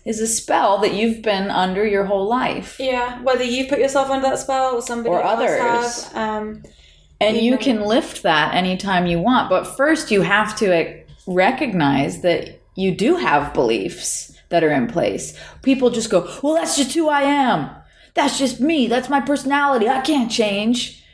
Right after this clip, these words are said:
Speaker 1: Well, we're not monkeys, and yes, we can.
Speaker 2: Yeah, I mean, even fucking monkeys can change.
Speaker 1: Even <laughs> monkeys can
Speaker 2: Jesus
Speaker 1: change.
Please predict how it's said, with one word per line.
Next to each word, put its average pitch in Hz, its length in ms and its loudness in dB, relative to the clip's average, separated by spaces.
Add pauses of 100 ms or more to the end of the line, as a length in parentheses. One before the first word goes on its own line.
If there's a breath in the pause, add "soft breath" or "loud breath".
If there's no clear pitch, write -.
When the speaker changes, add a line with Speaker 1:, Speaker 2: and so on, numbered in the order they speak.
(140 loud breath)
Speaker 1:
Well, 208 140 2
we're 208 140 0
not 214 160 0
monkeys, 190 480 -2
and 165 100 -2
yes, 160 220 -4
we 156 80 -2
can. 147 500 -2
Speaker 2:
Yeah, 240 200 -4
I 240 100 -6
mean, 262 140 -6
even 262 180 -4
fucking 262 320 -8
monkeys 254 360 -2
can - 120 -8
change. 202 280 -6
Speaker 1:
Even 277 420 4
<laughs> 254 60 4
monkeys - 440 -4
can - 200 -2
Speaker 2:
Jesus - 260 0
Speaker 1:
change. - 120 0